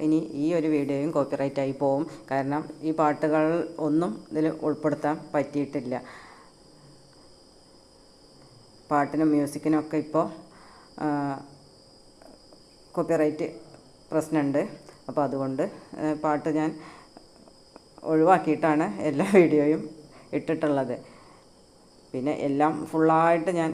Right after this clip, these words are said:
എടുത്തിട്ടില്ല, കാരണം, ഏഹ്, എല്ലാം പ്രോഗ്രാംസും ഉൾപ്പെടുത്താമെന്ന് വിചാരിച്ചിട്ട് മറ്റേ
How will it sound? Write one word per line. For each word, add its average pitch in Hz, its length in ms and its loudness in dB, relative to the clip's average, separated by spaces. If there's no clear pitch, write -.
എടുത്തിട്ടില്ല, 143 480 -2
കാരണം, 139 360 -2
ഏഹ്, 151 280 0
എല്ലാം 151 260 2
പ്രോഗ്രാംസും 160 540 2
ഉൾപ്പെടുത്താമെന്ന് 156 680 2
വിചാരിച്ചിട്ട് 135 580 -2
മറ്റേ 139 260 -6